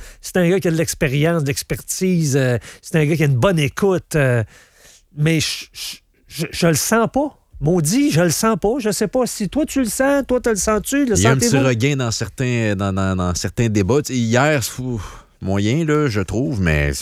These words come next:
Speaker 2: on en parlait à un moment donné, puis tu sais, je, je te le disais, puis je disais, « Ben, il va se présenter, il va l'annoncer. » Ça a toujours tardé avec Sam Hamad, c'est, c'est ça depuis le début, puis on dirait que, là, plus ça avance, là, on commence tranquillement à se réveiller, mais on est comme à moins d'un mois des élections, là.
Speaker 1: <laughs>
Speaker 2: C'est, c'est
Speaker 1: C'est, c'est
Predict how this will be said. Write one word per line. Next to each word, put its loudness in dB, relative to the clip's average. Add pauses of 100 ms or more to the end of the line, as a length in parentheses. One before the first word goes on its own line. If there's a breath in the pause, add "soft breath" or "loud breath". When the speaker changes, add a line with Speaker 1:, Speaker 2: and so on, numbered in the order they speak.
(400 loud breath)
Speaker 2:
on 2
en 4
parlait 2
à 2
un 2
moment 0
donné, 0
puis -8
tu -2
sais, -6
je, -8
je -8
te -2
le 0
disais, 2
puis -4
je -6
disais, « 0
Ben, 0
il 0
va -2
se -6
présenter, -2
il 0
va 2
l'annoncer. » 0 (340 loud breath)
Ça 0
a 2
toujours 2
tardé 0
avec -2
Sam -2
Hamad, -2
c'est, -6
c'est -4
ça -2
depuis 0
le -2
début, 2
puis 0
on 2
dirait 0
que, 0
là, 0
plus -4
ça 0
avance, -2
là, 0
on -2
commence 0
tranquillement -2
à -2
se -4
réveiller, 0
mais 0 (520 loud breath)
on 2
est 6
comme 2
à 4
moins 2
d'un 2
mois 0
des 0
élections, 0
là. 0
Speaker 1:
<laughs> -4
Speaker 2:
C'est, -4
c'est -2
Speaker 1:
C'est, -6
c'est -2